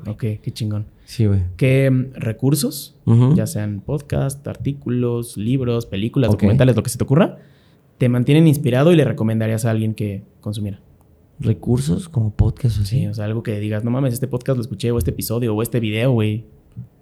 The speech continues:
Speaker 1: Güey, cualquier podcast, programa, este, canción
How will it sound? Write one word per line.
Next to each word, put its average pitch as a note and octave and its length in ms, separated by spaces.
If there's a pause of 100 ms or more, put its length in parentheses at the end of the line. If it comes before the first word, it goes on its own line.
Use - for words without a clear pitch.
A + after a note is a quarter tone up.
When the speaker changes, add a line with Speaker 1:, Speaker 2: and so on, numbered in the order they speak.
(500)
Speaker 1:
Güey, A#2 420 (100)
cualquier B2+ 640 (460)
podcast, B2+ 640
programa, A#2+ 880
este, G2+ 480
canción G#2+ 640